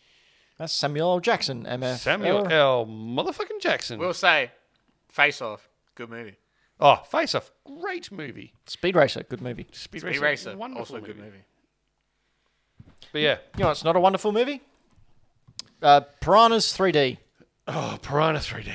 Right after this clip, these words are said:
Speaker 1: Uh, it has piranhas.
Speaker 2: Ving Rhames?
Speaker 1: They're in three D.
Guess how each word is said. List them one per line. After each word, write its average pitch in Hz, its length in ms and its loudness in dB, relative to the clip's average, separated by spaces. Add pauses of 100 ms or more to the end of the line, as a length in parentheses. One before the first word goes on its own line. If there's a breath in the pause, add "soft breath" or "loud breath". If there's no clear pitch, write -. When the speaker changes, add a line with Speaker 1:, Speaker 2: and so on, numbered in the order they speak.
(920 loud breath)
Speaker 1:
Uh, 143 240 8
it 131 40 2
has 156 220 6
piranhas. 208 680 4 (540 loud breath)
Speaker 2:
Ving 170 240 -4
Rhames? 233 540 -2 (160)
Speaker 1:
They're 151 200 -4
in 147 160 -6
three 165 200 -4
D. 196 280 2